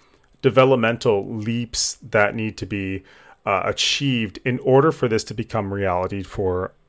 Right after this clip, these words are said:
all of us in the mainstream, uh, society. And this is not something for military application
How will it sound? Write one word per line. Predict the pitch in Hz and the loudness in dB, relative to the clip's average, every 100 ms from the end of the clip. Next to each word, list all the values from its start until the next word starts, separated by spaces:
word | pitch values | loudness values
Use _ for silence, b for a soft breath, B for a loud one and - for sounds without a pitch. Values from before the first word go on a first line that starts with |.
| _ - | _ 4
all | 131 165 | 6 8
of | 104 | 6
us | 90 87 - | 4 2 -4
in | - 101 98 98 110 - | -4 -2 -2 -4 -8 -6
the | 104 | -4
mainstream, | 98 101 95 - 101 98 95 b b b b b - | -2 -4 -4 -4 -4 -2 -6 b b b b b -12
uh, | 98 85 87 - - | -8 -6 -8 -8 -8
society. | 123 113 - 156 151 90 85 _ | -4 0 6 8 6 2 -4 _
And | - 117 | -2 0
this | - | 0
is | 123 - | 0 4
not | 135 127 123 - - | 8 8 6 4 -6
something | - 123 107 117 | -2 -2 0 -2
for | 107 - 107 104 98 | -2 0 4 6 4
military | 98 117 143 143 135 | 2 4 4 6 6
application | 123 131 123 120 110 - 110 107 | 6 4 0 -2 -2 -4 -4 -6